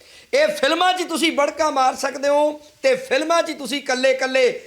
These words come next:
ਦਸ-ਦਸ ਬੰਦਿਆਂ ਨੂੰ ਕੁੱਟ ਸਕਦੇ ਹੋ। ਜਦੋਂ ਹਕੀਕਤ ਨਾਲ ਵਾਹ ਪੈਂਦਾ ਨਾ, ਤੇ ਜਦੋਂ ਉਹਨਾਂ ਹਾਲਤਾਂ 'ਚੋਂ ਗੁਜ਼ਰਨਾ ਪੈਂਦਾ ਹੈ, ਕਿਸਾਨਾਂ ਮਜ਼ਦੂਰਾਂ ਦੇ ਆਗੂ ਜਿਨ੍ਹਾਂ 'ਚੋਂ ਗੁਜ਼ਰਦੇ ਨੇ,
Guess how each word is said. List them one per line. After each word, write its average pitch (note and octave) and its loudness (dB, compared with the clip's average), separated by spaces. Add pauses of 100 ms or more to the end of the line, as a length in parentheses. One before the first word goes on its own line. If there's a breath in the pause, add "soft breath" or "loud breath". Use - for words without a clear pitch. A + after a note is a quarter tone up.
(140)
ਦਸ-ਦਸ G#3+ -2
ਬੰਦਿਆਂ A3+ -2
ਨੂੰ B3 -2
ਕੁੱਟ A#3 -4
ਸਕਦੇ A#3 -2
ਹੋ। C#4+ -2 (500 soft breath)
ਜਦੋਂ C4 0 (340 loud breath)
ਹਕੀਕਤ A3 -6
ਨਾਲ C4+ -2
ਵਾਹ B3 2
ਪੈਂਦਾ B3+ 0
ਨਾ, D4 0 (520 soft breath)
ਤੇ C4+ 2
ਜਦੋਂ C4+ 2
ਉਹਨਾਂ C#4 2
ਹਾਲਤਾਂ G#3+ 0
'ਚੋਂ C4+ 0
ਗੁਜ਼ਰਨਾ A#3 0
ਪੈਂਦਾ C4+ 0
ਹੈ, G#3+ -2 (300 loud breath)
ਕਿਸਾਨਾਂ C4 0
ਮਜ਼ਦੂਰਾਂ C4 0
ਦੇ C4+ 2
ਆਗੂ A3+ -2
ਜਿਨ੍ਹਾਂ B3 -2
'ਚੋਂ B3 0
ਗੁਜ਼ਰਦੇ A3+ 0
ਨੇ, A3 0